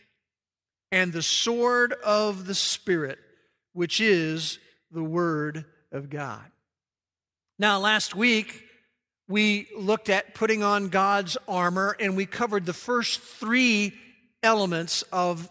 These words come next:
the armor. Today, we want to look at the second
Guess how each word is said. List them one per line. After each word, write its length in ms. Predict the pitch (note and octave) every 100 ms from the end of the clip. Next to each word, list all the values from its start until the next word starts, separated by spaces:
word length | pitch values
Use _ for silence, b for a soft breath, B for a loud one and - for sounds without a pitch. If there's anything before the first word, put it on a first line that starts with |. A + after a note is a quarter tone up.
| F#3
the 180 | F#3+ -
armor. 340 | F#3+ F#3 E3
Today, 880 | D#3+ F#3 E3 G3 A#3+ G#3 E3 F3+ - B B B B _
we 140 | G3
want 240 | F#3 G3 G3
to 60 |
look 220 | F#3+ G3
at 100 | F#3
the 100 | F#3
second 500 | - - A#3 A3+ F#3+